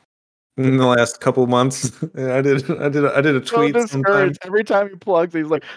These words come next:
Speaker 2: "I think I used it that one time."
Speaker 1: Um,
Speaker 2: You
Speaker 1: I mean,
Speaker 2: guys
Speaker 1: I'm on
Speaker 2: check that?
Speaker 1: Instagram at the Modern Nerd. You can check that out. I usually try and put some stuff up there. I'm, I'm gonna be, uh, uh, putting more up, uh, more recently, more actively on that one.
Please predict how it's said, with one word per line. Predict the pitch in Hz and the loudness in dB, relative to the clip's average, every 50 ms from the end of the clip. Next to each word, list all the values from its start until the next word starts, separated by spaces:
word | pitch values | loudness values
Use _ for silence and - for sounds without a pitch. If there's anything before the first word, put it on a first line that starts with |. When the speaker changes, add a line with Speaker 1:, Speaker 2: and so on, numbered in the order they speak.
| - _ | -14 _
Speaker 2:
"I | 147 143 | -10 -10
think | - - 165 160 156 143 - | -4 0 0 0 0 2 2
I | 151 143 | 2 2
used | 139 135 143 143 139 131 151 | 4 2 0 -2 -2 -2 -2
it | 151 151 156 160 - | -2 -2 -2 -4 -6
that | 139 127 123 | -8 -8 -6
one | 127 135 135 139 | -6 -8 -8 -8
time." | 131 - 139 139 139 135 | -8 -6 -6 -4 0 0
Speaker 1:
Um, | 127 120 120 117 120 | 2 2 2 2 0
Speaker 2:
You | - | 0
Speaker 1:
I | 143 | 0
mean, | 156 165 165 | 0 0 0
Speaker 2:
guys | 156 - - - | -2 -2 -4 -2
Speaker 1:
I'm | 147 151 156 | -2 0 2
on | 151 143 | 2 2
Speaker 2:
check | 139 | 0
that? | 151 143 | -2 -4
Speaker 1:
Instagram | - - 117 127 120 120 117 120 123 123 | -6 -6 -2 0 0 0 0 0 -2 -2
at | 127 120 120 - | -2 -2 -2 -2
the | 123 117 | -4 -2
Modern | 110 107 104 104 101 95 95 | 0 0 0 0 0 -2 -2
Nerd. | 98 98 95 98 98 - | -2 0 0 -2 -2 -4
You | - 120 110 | -6 -6 -6
can | 120 110 | -6 -6
check | - - 110 98 | -4 -4 -4 -2
that | - 104 98 95 98 | 0 2 2 4 4
out. | 98 95 98 | 2 2 2
I | 98 95 | 2 0
usually | 101 104 104 110 104 95 | 0 -2 -2 -4 -6 -6
try | - 110 98 95 | -4 -4 -4 -4
and | 95 92 90 | -4 -6 -6
put | - 107 - | -8 -8 -8
some | - 104 95 | -8 -10 -8
stuff | - - 95 92 - | -4 -4 -4 -2 -2
up | 98 92 - - | -4 -4 -2 -2
there. | 101 92 92 90 90 90 | 0 2 2 2 2 2
I'm, | 90 90 92 - | 0 -4 -6 -6
I'm | - 92 92 90 | -6 -6 -4 -2
gonna | 98 92 92 85 | -2 -2 -2 -4
be, | 80 95 90 90 90 90 | -4 -2 -2 0 2 2
uh, | 90 87 85 85 85 90 104 - _ - | 2 4 2 2 0 -2 -6 -14 _ -6
uh, | 92 90 87 87 | -2 -2 -2 -2
putting | - - 107 - 92 | 0 -2 -2 -2 -2
more | 92 90 87 85 85 | -2 -2 0 2 2
up, | 85 87 - - - - _ _ | 2 0 -2 -6 -14 -20 _ _
uh, | - 90 87 87 | -6 -4 -2 -2
more | 87 92 95 95 90 | -2 0 0 0 2
recently, | 92 92 90 - - 87 85 95 | 0 0 0 -2 -6 -4 -4 -2
more | 95 95 90 78 | -2 0 0 0
actively | 85 87 85 - - 95 85 95 98 92 | 0 -2 -2 -2 -4 -2 0 0 0 0
on | 92 92 90 92 | 0 0 0 0
that | 95 95 78 | -2 0 0
one. | 90 95 98 98 | 0 -2 -2 -4